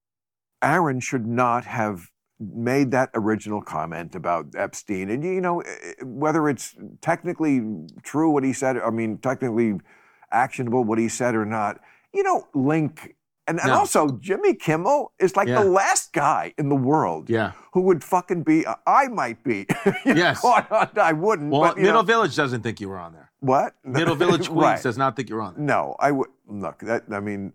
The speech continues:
Speaker 1: I wouldn't be on there, but, uh, the idea that Jimmy Kimmel would be
Speaker 2: Yeah.
Speaker 1: on that plane in that company, just first of all, he's not, he's a very successful guy. He's not of that stature.
Speaker 2: No. <laughs> Yeah.
Speaker 1: It, I
Speaker 2: Yeah.
Speaker 1: mean, no offense, but he's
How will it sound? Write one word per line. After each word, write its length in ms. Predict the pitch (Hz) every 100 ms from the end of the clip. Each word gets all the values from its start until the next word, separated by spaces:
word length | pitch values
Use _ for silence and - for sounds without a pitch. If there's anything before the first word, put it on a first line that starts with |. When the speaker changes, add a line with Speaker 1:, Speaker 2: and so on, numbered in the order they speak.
| -
Speaker 1:
I 180 | 117
wouldn't 400 | 127 120 131 95
be 140 | 87 92
on 200 | 80 82
there, 200 | 87 82
but, 260 | 90 110 101 _ _ _ _ _ - - - - - - -
uh, 60 | 120 _ _ _
the 320 | 135 123 143
idea 380 | 143 147 196 240
that 180 | 160 107
Jimmy 320 | 139 156 131
Kimmel 600 | - - 156 90 69 69 _
would 220 | 117 120
be 120 | 104 135
Speaker 2:
Yeah. 80 |
Speaker 1:
on 160 | 117 117
that 300 | 120 123 _
plane 440 | - 120 117 123 -
in 200 | 127 117
that 260 | 127 -
company, 500 | - 120 117 156 175
just 240 | 160 202 -
first 220 | 392 -
of 60 | 339
all, 260 | 220 135 - - -
he's 180 | 226
not, 280 | 247 220 262
he's 160 | 185 170
a 160 | 151 104 - 92
very 420 | 156 170 339 254 117
successful 540 | - 151 180 185 165
guy. 260 | 131 160 196
He's 140 | 175
not 160 | 339 359
of 120 | -
that 260 | 98 139 -
stature. 580 | - 127 98 - 131 180
Speaker 2:
No. 340 | 123 165 113 -
<laughs> 40 | -
Yeah. 200 | 196 -
Speaker 1:
It, 720 | 254 226 277 - 277 226 285 247
I 80 | -
Speaker 2:
Yeah. 60 | 247
Speaker 1:
mean, 120 | 247
no 180 | 240 262
offense, 500 | - 202 247 147 123
but 160 | 214
he's 100 | 202